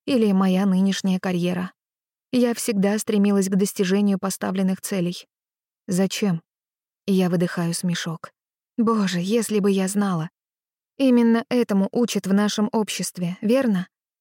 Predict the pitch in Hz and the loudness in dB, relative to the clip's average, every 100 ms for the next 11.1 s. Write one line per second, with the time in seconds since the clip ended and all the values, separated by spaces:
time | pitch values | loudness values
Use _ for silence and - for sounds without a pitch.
0 | _ _ _ - 240 220 214 208 262 247 | _ _ _ -2 0 2 0 2 0 -2
1 | - 220 220 233 - - 220 254 247 - | -4 2 4 2 0 -4 0 2 0 -2
2 | 202 190 190 220 226 226 214 208 233 - | -2 0 2 2 2 -2 -2 0 0 0
3 | 202 208 202 208 220 202 202 220 208 190 | 0 0 0 0 0 0 0 2 2 0
4 | 226 208 185 - - 214 202 190 - 220 | 0 0 -2 -4 -6 -4 -4 -6 0 0
5 | 196 - 214 208 190 185 202 196 196 185 | 0 -2 -2 0 0 0 2 2 2 0
6 | 185 175 - - _ _ _ _ _ _ | -2 -4 -10 -16 _ _ _ _ _ _
7 | _ _ _ 175 175 170 165 180 185 175 | _ _ _ 0 2 0 0 0 0 0
8 | 180 180 175 175 165 180 175 170 180 175 | 0 0 0 0 2 2 2 0 0 2
9 | 180 190 - 175 - 254 254 202 208 - | 2 -2 0 -2 0 -4 -4 -2 -2 -2
10 | 190 - - 208 175 170 165 165 175 170 | -4 -4 -6 -6 -2 -4 -2 -6 -6 -10